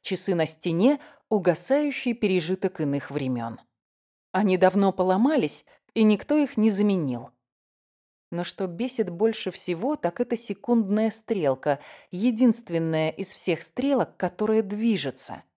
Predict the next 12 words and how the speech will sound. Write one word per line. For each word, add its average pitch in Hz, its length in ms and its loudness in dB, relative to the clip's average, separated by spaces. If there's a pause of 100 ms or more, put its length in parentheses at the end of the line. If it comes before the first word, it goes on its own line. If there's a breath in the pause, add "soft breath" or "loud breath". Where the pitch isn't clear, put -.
(240 loud breath)
не 202 100 4
только 349 360 2
вперёд, - 680 -8 (240)
но 175 240 2
и 147 60 -4
назад, 220 640 -4 (240)
то 180 120 -2
туда, 151 540 -4
то 147 240 -8
сюда – 165 520 -2 (360 loud breath)
с 165 80 -8
беспорядочными, 165 1040 -2